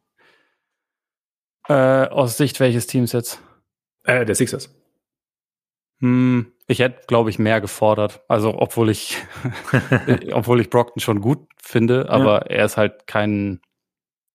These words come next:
Speaker 1: kein Superstar, was die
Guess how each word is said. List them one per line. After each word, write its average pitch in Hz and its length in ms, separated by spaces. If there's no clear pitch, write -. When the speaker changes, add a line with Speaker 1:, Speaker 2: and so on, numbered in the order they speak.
Speaker 1:
kein 107 460
Superstar, 123 840
was 113 240
die 110 520